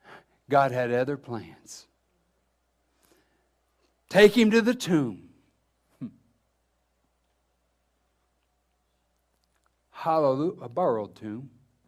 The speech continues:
Why was it borrowed? Because he wasn't gonna stay. He wasn't gonna stay.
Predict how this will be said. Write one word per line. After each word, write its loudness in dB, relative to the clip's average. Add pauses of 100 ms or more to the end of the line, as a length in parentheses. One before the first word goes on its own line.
(4000)
Why -2
was -6
it -10
borrowed? -8
Because -14
he -12
wasn't -12
gonna -14
stay. -20 (1700)
He -18
wasn't -16
gonna -18
stay. -20